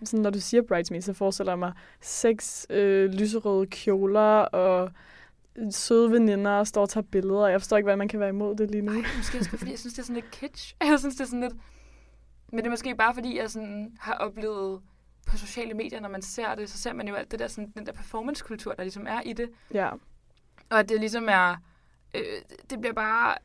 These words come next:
Speaker 2: især nok i U S A, gejlet op til at være det her sådan... Alt det her, der skal lede op til det her sådan picture perfect sådan øjeblik,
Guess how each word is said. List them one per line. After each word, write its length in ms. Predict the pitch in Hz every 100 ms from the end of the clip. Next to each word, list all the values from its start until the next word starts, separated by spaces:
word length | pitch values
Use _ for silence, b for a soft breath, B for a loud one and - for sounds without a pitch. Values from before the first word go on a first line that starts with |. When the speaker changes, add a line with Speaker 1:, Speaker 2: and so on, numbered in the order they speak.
| _ _
Speaker 2:
især 440 | 233 - 262 240 -
nok 200 | 170 170
i 60 |
U 100 | -
S 120 | - -
A, 40 | - -
gejlet 240 | - 98 110
op 80 | -
til 120 | 220
at 60 |
være 120 | 120 117
det 120 | 202
her 160 | -
sådan... 360 | - 233 220 196 b b b b _ _ _ -
Alt 140 | 254
det 60 | 233
her, 40 |
der 80 | 220
skal 160 | 220 240
lede 140 | 220
op 80 | 220
til 100 | 214
det 80 | 214
her 80 | 208
sådan 400 | 214 208 208 208 - - -
picture 420 | - 262 - 240
perfect 540 | 226 220 214 - 208 -
sådan 540 | - - 208 190 190 - _ _ -
øjeblik, 640 | 202 202 208 196 190 -